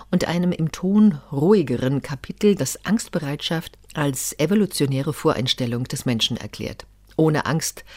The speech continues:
herrsche Langeweile“, geht es im nächsten wieder zur Sache. Und Bolz wird zum Expressionisten, wenn er textet:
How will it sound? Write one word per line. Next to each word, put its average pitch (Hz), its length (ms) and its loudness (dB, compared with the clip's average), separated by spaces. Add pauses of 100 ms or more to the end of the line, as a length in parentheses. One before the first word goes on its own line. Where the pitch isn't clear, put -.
(180)
herrsche 151 400 2
Langeweile“, 131 720 2
geht 139 240 -4
es 123 120 -6
im 127 140 -4
nächsten 131 600 -2
wieder 131 280 0
zur 127 220 0
Sache. 135 340 -2 (540)
Und 180 220 0
Bolz 156 420 -2
wird 214 240 -2
zum 220 200 2
Expressionisten, 196 1000 -4
wenn 131 100 -4
er 120 80 -6
textet: - 600 -4